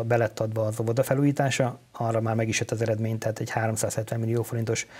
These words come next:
óvoda felújítást nyertünk, amit most kezdjük el majd a közbeszerzését, és a, ö, szeretnénk beadni a sportcsarnoknak a, mm, építésére is egy pályázatot. Ez nagyon nagy álma már a városnak, ezt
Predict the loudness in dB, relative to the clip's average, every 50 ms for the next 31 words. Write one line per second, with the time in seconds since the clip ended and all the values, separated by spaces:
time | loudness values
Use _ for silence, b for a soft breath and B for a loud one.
0 | B B B B B 0 2 2 4 4 2 2 2 2 2 2 2 2 0 0
1 | 0 0 0 0 0 0 0 2 2 2 0 -2 -6 -8 -6 -4 -2 -2 -2 -4
2 | -6 -8 -6 -2 -2 -2 0 0 -2 -2 -2 0 0 0 0 0 -2 -4 -2 -2
3 | 0 0 0 0 0 0 0 0 2 2 2 2 2 0 -2 B B B B B
4 | B B B B B B B B -4 -2 0 0 0 -2 -2 -6 -8 -8 -6 -4
5 | -2 0 0 0 0 2 2 4 4 4 2 2 2 4 4 4 4 2 0 -2
6 | 0 0 0 0 2 0 0 0 -2 -4 -4 -4 -4 -4 -2 -2 -2 -2 -4 -6
7 | -8 -10 -8 -6 -6 -6 -4 -4 -6 -8 -10 B B B B -2 -2 0 0 -2
8 | 0 0 0 0 2 2 4 4 4 4 2 2 0 0 0 0 2 2 0 0
9 | -2 -4 -4 -4 -6 -4 -2 -2 -2 0 0 0 0 2 2 2 2 2 2 0
10 | 0 0 0 0 0 0 0 -2 -2 -2 -4 -6 -6 -6 -8 -10 -10